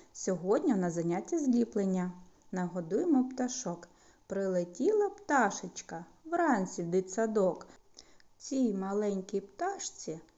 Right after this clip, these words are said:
дам я крихоток, дам маленьких зерняток, насіння та пшона.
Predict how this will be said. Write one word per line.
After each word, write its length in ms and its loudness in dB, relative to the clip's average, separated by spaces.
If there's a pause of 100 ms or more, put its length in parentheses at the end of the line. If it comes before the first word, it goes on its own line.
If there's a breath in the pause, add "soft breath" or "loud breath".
(140)
дам 380 0
я 120 4
крихоток, 920 -4 (540 soft breath)
дам 400 -2
маленьких 800 -2
зерняток, 1080 -4 (400 soft breath)
насіння 960 -4
та 140 -4
пшона. 640 2